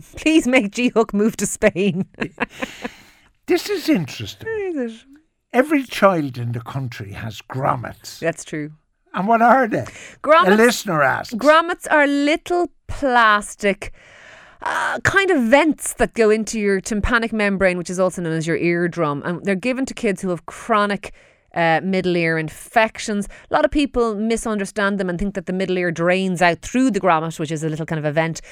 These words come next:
Speaker 1: It isn't. It actually allows a little bit of air to pass back into the middle ear, uh, uh, and, and allows the middle ear to be decompressed that way. It, it,
Speaker 2: And
Speaker 1: it
Speaker 2: do they work?
Speaker 1: Yeah,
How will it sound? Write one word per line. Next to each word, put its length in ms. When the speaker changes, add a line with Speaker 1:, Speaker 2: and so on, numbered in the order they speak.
Speaker 1:
It 80
isn't. 240
It 80
actually 260
allows 320
a 60
little 180
bit 120
of 100
air 260
to 80
pass 420
back 480
into 280
the 80
middle 240
ear, 320
uh, 160
uh, 200
and, 280
and 220
allows 360
the 60
middle 200
ear 120
to 360
be 120
decompressed 920
that 220
way. 180
It, 80
it, 220
Speaker 2:
And 140
Speaker 1:
it 40
Speaker 2:
do 140
they 100
work? 400
Speaker 1:
Yeah, 80